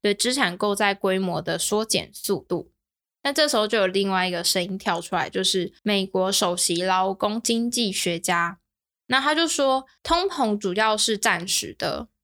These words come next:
那因为跟供应链还有疫情的各种因素有关。那他认为太早提高利率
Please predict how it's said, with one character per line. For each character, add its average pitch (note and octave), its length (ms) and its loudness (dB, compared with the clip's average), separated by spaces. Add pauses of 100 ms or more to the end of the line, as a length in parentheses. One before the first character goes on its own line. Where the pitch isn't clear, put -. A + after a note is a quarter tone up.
(200)
那 G3+ 260 2
因 G#3 180 -2
为 G3+ 300 2
跟 G3 400 0
供 A#3 180 0
应 A#3+ 180 0
链 G#3 320 2
还 G3 200 0
有 F#3+ 160 -2
疫 G#3 180 -2
情 F3+ 340 -2
的 F3+ 340 -4
各 A#3 140 2
种 F3+ 200 -4
因 F#3+ 180 -4
素 F#3+ 280 -2
有 F3 140 -8
关。 - 400 -4 (120)
那 G#3+ 140 0
他 A3+ 160 2
认 A#3+ 200 2
为 G3+ 160 2
太 C4 280 0
早 F#3 220 0
提 G3 220 -6
高 A3+ 200 2
利 A3+ 200 2
率 G#3+ 320 0